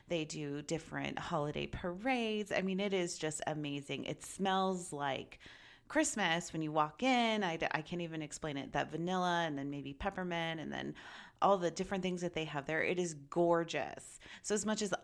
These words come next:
I love going to Disneyland at Christmas time, everyone <laughs> else loves to go to Disneyland at Christmas time as well.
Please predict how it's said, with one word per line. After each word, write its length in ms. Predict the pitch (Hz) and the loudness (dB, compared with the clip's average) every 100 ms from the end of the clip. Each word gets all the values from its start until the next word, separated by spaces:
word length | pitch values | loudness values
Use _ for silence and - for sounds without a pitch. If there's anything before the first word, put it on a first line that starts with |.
| - | 2
I 280 | 160 202 | 6 6
love 240 | 233 190 165 | 6 4 2
going 240 | 170 160 | 0 -2
to 80 | 156 | -2
Disneyland 500 | 156 156 160 156 151 | -4 -2 -2 -2 -2
at 100 | 143 | -6
Christmas 440 | - 151 165 151 | -6 -6 -4 -6
time, 400 | - 156 147 151 151 - _ | -6 -4 -2 -2 -4 -12 _
everyone 760 | 190 190 196 208 202 226 196 - | 4 6 4 2 4 4 4 4
<laughs> 40 | |
else 360 | 156 165 160 - 165 | 2 2 -4 -8 -4
loves 140 | 151 | -6
to 140 | - 151 | -6 -8
go 180 | 147 143 | -6 -6
to 120 | 147 | -6
Disneyland 640 | 147 143 139 139 139 139 - | -6 -6 -6 -6 -4 -4 -4
at 160 | 147 | -4
Christmas 360 | - 151 147 165 | -4 -4 -6 -4
time 200 | 151 151 | -2 -2
as 140 | 180 | -2
well. 340 | 254 185 165 | 2 6 6